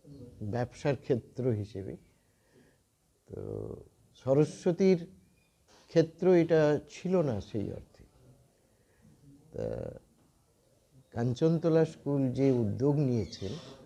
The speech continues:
আমি তাদের সাধুবাদ দেব। এবং যে উদ্দেশ্যে আঞ্চলিক বইমেলাগুলো গড়ে ওঠে, তার একটা প্রধান শর্তই হচ্ছে পাঠক সৃষ্টি করা।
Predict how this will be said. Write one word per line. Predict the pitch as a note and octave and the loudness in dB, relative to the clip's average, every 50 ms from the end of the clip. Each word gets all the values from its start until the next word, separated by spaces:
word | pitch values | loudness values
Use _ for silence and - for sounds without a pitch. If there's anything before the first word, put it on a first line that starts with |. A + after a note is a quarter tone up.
| - - - - - - - _ _ _ _ | -20 -20 -20 -20 -20 -20 -20 _ _ _ _
আমি | - A2 F#3 D3 | -6 -2 -2 2
তাদের | C#3 E3+ D#3 D3+ D#3+ | 4 4 4 4 2
সাধুবাদ | D3+ - C#3+ B2+ C3+ C3+ C#3 C#3 C#3 C3+ A#2 G#2+ - | 0 0 -2 0 2 2 2 4 2 2 2 0 -4
দেব। | A#2 G#2+ A2+ C#3+ F3+ G3+ - - - _ _ _ _ _ _ - - - - - - - - - - - - | -6 -6 -6 -6 -8 -10 -14 -20 -20 _ _ _ _ _ _ -16 -16 -14 -14 -16 -20 -20 -20 -20 -20 -16 -6
এবং | - A2+ B2+ C3 A#2 | -4 -2 0 0 0
যে | G#2+ A#2+ C#3 | 0 2 2
উদ্দেশ্যে | C#3 C3 C3 A#2 A2+ A#2 D#3 D#3+ - - - - F3 F3 F3 E3+ F3 - - - - - - _ _ _ _ - - _ - - _ - - _ _ _ | 4 2 2 0 0 0 0 -2 -2 -4 0 2 4 4 4 2 -2 -8 -16 -20 -20 -20 -20 _ _ _ _ -20 -20 _ -20 -20 _ -20 -20 _ _ _
আঞ্চলিক | - A#2 B2 C3+ C3 - - F#3 F#3 F#3 F3 D3+ | -8 -4 -4 -4 -4 2 4 6 6 6 6 6
বইমেলাগুলো | D3 E3 D#3+ D3 D3 C#3+ C#3 C3+ C#3+ C#3 C3 C3+ C3 C3+ C3+ | 6 6 6 6 6 4 4 4 4 2 2 0 0 0 0
গড়ে | B2 A2 A2 G#2+ G#2 A2 G#2+ | 0 0 -2 0 0 0 -2
ওঠে, | F#2+ F2 - - - - F3 A3 - - - - - - - - - - _ _ _ _ | -4 -6 -12 -14 -14 -12 -12 -12 -14 -20 -20 -20 -20 -20 -20 -20 -20 -20 _ _ _ _
তার | A2+ A#2+ B2 | -8 -6 -6
একটা | A#2 - - D3 | -6 -6 -8 -12
প্রধান | B2+ - A#2 C3+ B2 B2 D3 E3 E3+ F3+ F3 E3+ F3 - - - - - - - _ _ _ - - | -10 -8 -8 -6 -4 -4 -2 -2 -2 -2 -4 -6 -10 -16 -20 -20 -20 -20 -20 -20 _ _ _ -20 -20
শর্তই | - - D3 C#3+ C3+ - - - G3 G3+ G#3 F#3+ | -10 0 0 0 0 0 -4 0 2 4 4 4
হচ্ছে | F#3+ G3 F#3+ G3 - - G#3 G3 G3+ G3+ - - - - - - - - - - - - _ - - - - - - - _ - - - - - - - | 2 0 -2 -6 -8 -4 -2 -2 -2 -2 -6 -18 -20 -20 -20 -20 -20 -20 -20 -20 -20 -20 _ -20 -20 -20 -20 -20 -20 -20 _ -20 -20 -20 -20 -20 -18 -10
পাঠক | - A#2+ D3+ D3+ - - G3+ F#3+ - | -4 -4 -4 -4 -2 -4 -4 -4 -4
সৃষ্টি | - - - A2 - - - F#2+ | -8 -10 -10 -10 -10 -10 -16 -16
করা। | F2+ - G1+ - - | -14 -14 -16 -16 -18